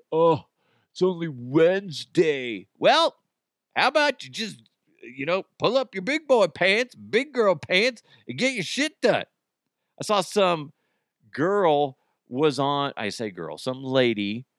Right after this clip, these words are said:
was on social media bitching and complaining because she got fired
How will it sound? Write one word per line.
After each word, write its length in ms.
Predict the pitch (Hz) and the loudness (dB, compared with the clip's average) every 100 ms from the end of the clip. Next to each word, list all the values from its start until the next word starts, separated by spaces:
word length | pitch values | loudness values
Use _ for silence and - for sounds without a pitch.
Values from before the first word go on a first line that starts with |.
| _ _ | _ _
was 540 | - 117 123 120 120 90 | -4 0 2 2 0 -4
on 260 | 123 120 120 | -6 -6 -6
social 420 | - 139 143 143 | -4 -2 -2 -2
media 720 | 123 120 131 127 110 101 101 95 _ - | -4 -4 -2 -2 -2 0 -2 -6 _ -4
bitching 380 | 131 - 147 147 | -4 -4 -8 -8
and 120 | 143 | -10
complaining 720 | 147 - 127 123 117 113 107 | -12 -8 -4 -4 -4 -6 -8
because 360 | 101 104 117 101 | -8 -8 -8 -8
she 320 | - 160 175 | -8 -8 -2
got 280 | 185 165 - _ - | 2 2 0 _ -2
fired 500 | 143 151 160 160 | 0 2 2 0